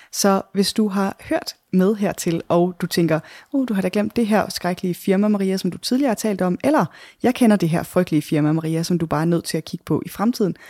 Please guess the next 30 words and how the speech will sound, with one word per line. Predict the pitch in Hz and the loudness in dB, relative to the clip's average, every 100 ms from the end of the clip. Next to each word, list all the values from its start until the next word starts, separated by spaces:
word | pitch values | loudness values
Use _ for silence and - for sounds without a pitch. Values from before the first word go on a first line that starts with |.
| - | -4
så | - | 0
kan | 240 | 2
du | 156 | 2
jo | |
sende | - 175 175 | 0 0 0
det | 196 | -2
til | - | -2
mig. | 147 160 _ - - | -2 -4 _ -20 -6
Det | 294 | 4
kan | 294 | 4
man | 165 | 4
gøre | 165 160 160 | 2 2 2
inde | 156 | 0
på | 143 - | -2 -2
Instagram, | 202 - 285 208 214 | 0 0 -2 0 0
hvis | 214 165 | -2 -2
man | 160 | -2
følger | 165 147 | -4 -2
med | 151 156 - | -2 -4 -4
der, | 262 - - - - | -4 -6 -20 -18 0
eller | 196 | 2
man | 185 - | 2 -2
kan | 156 | -4
sende | 143 147 | -2 -2
mig | 147 | -4
en | - | -2
mail, | 190 240 240 226 | 4 6 6 2
eller | 208 160 | 0 0
man | 156 151 | 0 0
kan, | 170 156 | 0 -4